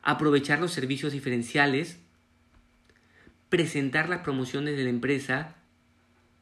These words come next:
informar de algún evento o algún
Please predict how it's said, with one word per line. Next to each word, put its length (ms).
informar 580
de 80
algún 220
evento 640
o 80
algún 500